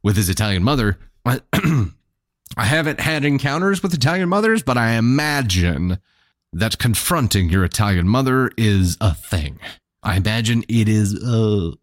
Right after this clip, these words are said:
like, a thing. He probably had the bubbly guts just thinking about it. Uh, I, I imagine that's a thing. But here, pain creates change, right? Her mother-in-law here, seeing her walk out,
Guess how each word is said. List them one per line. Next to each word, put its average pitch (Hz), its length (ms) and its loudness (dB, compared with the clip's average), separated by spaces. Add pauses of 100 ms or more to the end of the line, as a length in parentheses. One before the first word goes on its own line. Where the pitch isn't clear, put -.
(420)
like, 92 140 -8 (500)
a 107 80 -2
thing. - 460 -8 (120)
He 117 60 -2
probably 127 260 -2
had 107 140 0
the 104 60 0
bubbly 87 340 -2
guts 71 280 -6
just - 220 -6
thinking 82 240 -6
about 78 240 -8
it. 71 160 -10 (480)
Uh, 98 340 0
I, - 240 -6 (320)
I 120 140 -2
imagine 123 300 0
that's 156 160 -2
a 185 40 -6
thing. 147 260 -2
But 160 180 -2
here, - 260 -2 (260)
pain 160 220 0
creates 147 280 -2
change, 87 340 -4
right? 123 240 0 (320)
Her 151 500 0 (460)
mother-in-law 131 480 0
here, 110 400 2 (500)
seeing 156 400 -2
her 139 160 2
walk 131 300 0
out, 127 420 -2